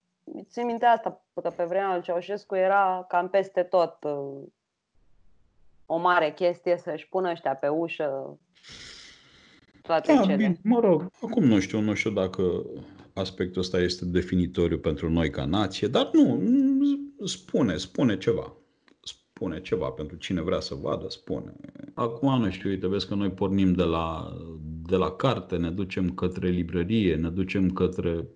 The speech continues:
Speaker 2: promovare de carte, după aia ne ducem către educație, către copii și ajungem la, și ajungem la, la prostia asta de politică, știi? Pentru că, uh, da, din păcate, ăștia conduc, adică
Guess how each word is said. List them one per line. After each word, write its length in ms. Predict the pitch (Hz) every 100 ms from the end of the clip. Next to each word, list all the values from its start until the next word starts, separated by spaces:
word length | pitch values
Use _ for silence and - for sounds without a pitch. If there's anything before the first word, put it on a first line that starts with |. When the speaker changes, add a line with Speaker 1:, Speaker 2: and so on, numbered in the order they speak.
| _ _
Speaker 2:
promovare 600 | 98 87 87 85 92 87
de 140 | 78
carte, 580 | - - 123 113 92 -
după 380 | 87 85 90 98
aia 180 | 90 87
ne 120 | 82
ducem 440 | 87 87 - 95
către 260 | 82 87 90
educație, 640 | 80 82 80 110 90 98
către 260 | - - 90
copii 420 | - - - 110
și 160 | 101 98
ajungem 480 | 92 98 92 98
la, 280 | 95 90 - - - - - _
și 200 | - -
ajungem 420 | 95 92 98 101
la, 340 | 101 95 90 90 - _ _ _ - _ _ - -
la 180 | 90 98
prostia 520 | - 156 131 - 90
asta 220 | - -
de 80 | 85
politică, 560 | - 113 90 - - -
știi? 220 | - 185
Pentru 340 | 180 131 131
că, 260 | 131 139 139 - - - - _ _ _
uh, 800 | 110 110 113 110 107 107 107 107 123 127 _ _ _ _ _ _ - _ - _ _ - -
da, 180 | 359 214
din 340 | 95 180 170
păcate, 720 | 202 180 - 175 170 - 156
ăștia 340 | 151 - - 143
conduc, 540 | - 147 117 71 -
adică 520 | 82 76 76 87 87